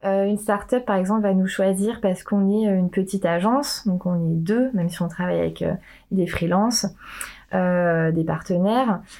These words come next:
Donc, on est une petite agence à taille humaine. Euh, la start-up où ils sont au début, vingt, vont travailler avec nous pour notre spécialité tourisme, par exemple.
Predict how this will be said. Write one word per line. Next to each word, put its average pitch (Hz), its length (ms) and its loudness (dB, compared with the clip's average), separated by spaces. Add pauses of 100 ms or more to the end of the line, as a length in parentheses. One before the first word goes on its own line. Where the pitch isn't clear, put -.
(140)
Donc, 196 220 0
on 196 80 2
est 196 60 4
une 190 60 4
petite 190 200 -6
agence 208 400 0
à 196 80 2
taille 180 300 0
humaine. 214 380 2
Euh, 170 500 -2
la 180 140 0
start-up 180 520 -4
où 175 40 -2
ils 165 40 0
sont 175 160 -2
au 170 60 2
début, 165 400 0
vingt, 190 320 0 (380)
vont 190 120 2
travailler 185 360 0
avec 175 300 0
nous 233 140 4
pour 226 220 -2
notre 208 160 2
spécialité 196 580 -2
tourisme, 196 520 0
par 170 180 -2
exemple. 190 520 0